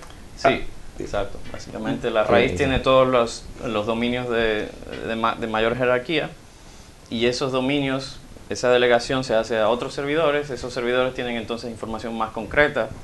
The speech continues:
Speaker 2: Va
Speaker 1: sobre
Speaker 2: como en
Speaker 1: los,
Speaker 2: cascada.
Speaker 1: sobre los subdominios, exacto, como una cascada.
Speaker 2: Y entonces, ¿y estos servidores raíz que son como el corazón de todo el sistema, es lo que, el, el, lo que hace icann? ¿Es, es, están administrados por icann?
Speaker 3: Eh, eh,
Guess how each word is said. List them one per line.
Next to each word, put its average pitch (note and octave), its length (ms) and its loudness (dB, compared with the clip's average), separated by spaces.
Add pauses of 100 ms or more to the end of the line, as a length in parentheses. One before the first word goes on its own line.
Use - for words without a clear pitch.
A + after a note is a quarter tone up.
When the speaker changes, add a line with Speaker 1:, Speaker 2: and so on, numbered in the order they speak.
(120)
Speaker 2:
Va C3+ 160 4
Speaker 1:
sobre - 60 4
Speaker 2:
como E3 140 8
en C#3 80 6
Speaker 1:
los, A#2 100 2
Speaker 2:
cascada. C#3 400 4
Speaker 1:
sobre B2 200 2
los A#2+ 120 0
subdominios, A#2 500 -2
exacto, A2 380 -2
como G#2 180 -10
una A2+ 120 -8
cascada. - 340 -10 (520)
Speaker 2:
Y E3 120 4
entonces, G3+ 400 2 (220)
¿y E3+ 120 2
estos B3 220 0
servidores F#3 500 6
raíz E3 260 6
que E3 120 -2
son - 140 6
como E3+ 180 6
el B2+ 80 4
corazón C3 360 4
de F3 80 6
todo F3 140 6
el F3 80 8
sistema, F#3 420 2
es D#3 180 4
lo F3 180 6
que, D3 100 4
el, C3+ 320 4 (220)
el, C3+ 80 4
lo A#2+ 120 6
que D3+ 80 4
hace E3+ 320 6
icann? D#4 280 0
¿Es, - 160 -6
es, D3+ 160 -4
están E3 340 -2
administrados F3+ 560 2
por E3 200 2
icann? F3+ 260 -2
Speaker 3:
Eh, C#3 320 10
eh, C#3 240 10